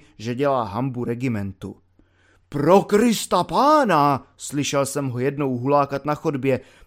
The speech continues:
„Tak už ho po třetí chytla landverácká patrola. Hned ho, bestii, dejte do díry a chlap musí od regimentu pryč, někam ku trénu, aby vozil hnůj.“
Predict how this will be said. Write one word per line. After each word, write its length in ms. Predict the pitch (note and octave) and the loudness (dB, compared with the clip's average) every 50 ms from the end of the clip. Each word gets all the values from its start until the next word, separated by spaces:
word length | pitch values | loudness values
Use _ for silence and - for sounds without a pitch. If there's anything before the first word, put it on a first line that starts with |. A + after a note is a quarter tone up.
| _ _ - | _ _ 2
„Tak 240 | - F#3+ F#3 F#3+ - | 2 2 2 0 -6
už 200 | - G#3+ A#3 F3 | -6 -4 -2 -2
ho 200 | F#3 D#3 D#3 F3+ | -2 0 -2 -2
po 260 | F3 - - - A#3 B3+ | -4 -2 0 2 2 2
třetí 540 | - - - C4 B3+ B3+ - F#3+ F#3+ E3 | 2 0 -2 -2 -2 -2 -4 -8 -8 -8
chytla 440 | C#3+ - - B3+ B3+ B3+ G#3+ G3 E3+ | -4 -2 -2 -2 0 0 2 2 2
landverácká 960 | D3 C3+ E3 G#3+ A3+ G#3 G3 F3+ A3+ A3+ G#3 G3 G3+ G3+ - - G3+ F3+ D#3 | 4 4 2 2 0 -2 -4 -2 0 2 4 2 2 0 -2 -2 0 0 0
patrola. 680 | - - F#3+ G3+ G3 - A#3 B3+ B3 A3+ F#3+ D#3 B2+ - - - - - - | 2 4 2 2 2 2 2 4 6 6 6 4 2 0 -6 -20 -20 -18 -14
Hned 400 | - G#2+ A2+ A#2+ C3+ F#3 A3 G3 | -10 -8 -4 -2 0 0 2 2
ho, 160 | F3 D#3+ B2 | 4 4 2
bestii, 580 | A#2 A#2+ C#3+ D#3 D#3+ D#3 - - - F#3+ F3 D3+ | 2 4 4 4 4 4 2 -6 -6 -4 -2 -2
dejte 300 | C3+ D#3 E3+ E3 D#3+ C3+ | 0 -2 -2 -2 -4 -4
do 160 | G#2+ C#3+ C#3 | -2 -2 -4
díry 420 | C3+ B2+ D3+ D#3+ D#3 D#3 E3+ F3 E3+ - - - - | -4 -2 0 0 2 4 2 2 0 -2 -12 -12 -8
a 80 | - B2 | -8 -6
chlap 320 | - - D#3+ D#3+ D#3 - | -2 0 2 0 0 0
musí 460 | C3+ C#3 E3 G3 F3+ - - F#3+ F#3+ | -2 0 2 2 2 2 0 0 2
od 160 | - D#3+ D#3+ | 2 2 2
regimentu 520 | D#3+ E3 F3 E3 F3+ F3+ F#3 F#3 F3+ - F3+ | 2 2 0 0 0 0 0 -2 -2 -4 -4
pryč, 460 | - - E3 F3+ G3 G#3+ G3+ - - - _ _ - | -2 0 2 2 2 2 0 -4 -12 -14 _ _ -6
někam 300 | C3+ C#3+ F3+ F3 E3+ D3 | -2 0 2 2 2 0
ku 180 | - F3+ G3 | 0 -2 -4
trénu, 480 | - - F#3+ G3+ G#3 G#3+ G#3 F#3 E3+ D3 | -2 0 2 2 4 4 4 4 4 2
aby 160 | C#3 C#3 D3+ | 2 2 0
vozil 380 | D3 D#3+ E3+ D3 F#3 G3 F3+ D3 | -2 -2 -2 0 0 2 2 2
hnůj.“ 580 | C3+ D3 F3 G#3 A3 A3 A3 A3+ A#3 A3 G3+ | 2 2 4 4 4 4 4 2 0 -2 -4